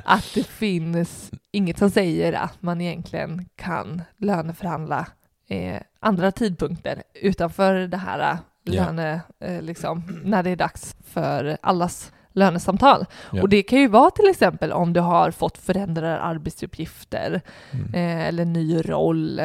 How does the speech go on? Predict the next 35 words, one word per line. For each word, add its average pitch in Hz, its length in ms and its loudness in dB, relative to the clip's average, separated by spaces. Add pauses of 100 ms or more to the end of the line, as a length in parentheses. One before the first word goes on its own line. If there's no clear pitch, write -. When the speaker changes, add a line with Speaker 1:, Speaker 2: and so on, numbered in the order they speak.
(280)
Speaker 1:
Alltså, 170 500 -4 (120)
det 170 200 -6
kan 214 140 -2
ju 220 60 0
vara 220 140 0
du, 202 340 0 (720)
eh, - 260 -6
bli, 185 460 -2 (460)
eh, 185 240 0
vad 190 80 -2
heter 185 160 -6
det? 247 100 -8 (180)
Befordrad 151 1000 2
eller... 110 520 -4 (140)
Ja, - 80 0
men 294 100 4 (260)
jag 202 100 -4
tänker 311 200 -2
också - 260 -2
Speaker 2:
Mm. 269 180 4
Speaker 1:
typ, 196 160 0 (300)
jag 208 100 -2
har - 20 2
haft - 120 -6
kollegor 175 680 2 (340)
som 185 380 2
tillfälligt, 190 1120 0
du 277 80 -2
vet, 196 300 -4 (280)
tillfälligt 190 600 -2
under 196 200 0
typ 190 320 -2
så 196 100 -6
här 170 140 -4
sommarmånaderna 165 1120 -4